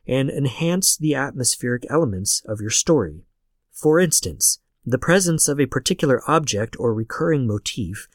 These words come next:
can symbolize the scapegoat, while using vivid and evocative language can evoke the sensory deprivation experienced by characters. This adds depth and complexity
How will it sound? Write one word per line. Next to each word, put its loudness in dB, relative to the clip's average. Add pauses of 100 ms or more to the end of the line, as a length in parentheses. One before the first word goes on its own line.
(340)
can 0
symbolize 0
the -4
scapegoat, -2 (460)
while 2
using 0
vivid 2
and -4
evocative 0
language 0
can 0
evoke 2
the -6
sensory 0
deprivation -4
experienced -2 (160)
by -2
characters. -4 (600)
This 2
adds 0
depth 0 (140)
and 2
complexity -2